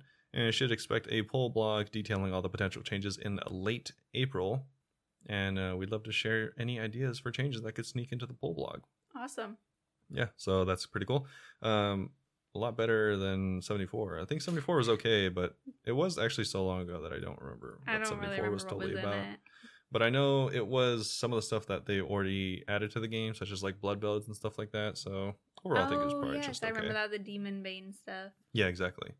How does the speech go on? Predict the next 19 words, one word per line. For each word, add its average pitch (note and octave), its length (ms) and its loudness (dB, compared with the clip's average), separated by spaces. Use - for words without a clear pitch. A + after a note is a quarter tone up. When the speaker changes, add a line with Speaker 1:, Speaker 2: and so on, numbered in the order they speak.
Speaker 2:
Okay. - 140 -10
Totally B2 200 2
Speaker 1:
So, G2+ 60 2
Speaker 2:
forgot. - 240 -8
Speaker 1:
overall, F#3 320 4
I - 20 4
think C#3 220 2
that C3+ 80 2
was C3+ 180 2
okay, C3+ 300 0
but G#2+ 380 2
I'm G2 540 0
a - 120 -4
lot G2 200 2
more G2+ 120 -2
interested G2 280 -4
in G2 120 -2
Pulse G2 240 -4
seventy-five. G2+ 480 -2